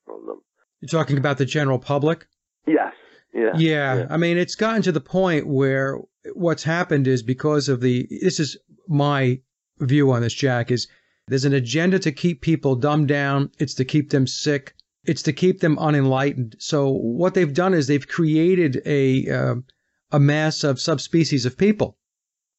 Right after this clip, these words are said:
Speaker 1: That's exact-, that's what we've been writing about, Michael. That's when it started with the bacteria.
Speaker 2: Yeah.
Speaker 1: You know, your body is ninety percent bacteria.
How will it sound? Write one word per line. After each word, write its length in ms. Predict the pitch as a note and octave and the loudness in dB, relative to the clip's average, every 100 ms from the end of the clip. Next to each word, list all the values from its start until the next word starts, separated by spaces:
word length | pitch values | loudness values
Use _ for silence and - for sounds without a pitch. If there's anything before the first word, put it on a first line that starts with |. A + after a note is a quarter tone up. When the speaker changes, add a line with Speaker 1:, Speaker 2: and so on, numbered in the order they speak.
| _ _ _ - - | _ _ _ -8 -2
Speaker 1:
That's 200 | E3 - | -2 -2
exact-, 340 | D3 F#3+ G#3 | -2 0 0
that's 200 | D#3+ F3+ | 0 -2
what 140 | F#3+ F#3 | 0 0
we've 180 | G3 D#3 | -2 -4
been 140 | E3 | -2
writing 340 | D3+ F#3+ A#3+ B2+ | 0 0 0 0
about, 320 | F#2+ F2 D2+ | 0 -2 -2
Michael. 300 | F2+ F#2 A2 | -4 -2 0
That's 180 | C3 - | 0 0
when 180 | D3+ D3 | 0 0
it 60 | - | -2
started 340 | D3 D3+ D3 | 0 2 2
with 120 | C#3 | 0
the 80 | - | -2
bacteria. 480 | B2+ C3+ B2+ E3+ G#3 | -4 -2 0 0 0
Speaker 2:
Yeah. 60 | C3+ | -2
Speaker 1:
You 80 | F#3 | 0
know, 80 | |
your 140 | G#3 A3+ | 0 0
body 340 | A#3+ C#4 C4+ | -2 -2 -2
is 140 | F#3 D3 | -4 -4
ninety 280 | D#3 E3 B2+ | -4 -6 -8
percent 400 | B2 - C#3 - | -14 -6 -4 -2
bacteria. 640 | G2 - - G#3+ F2 - | -4 -4 -2 0 -2 -6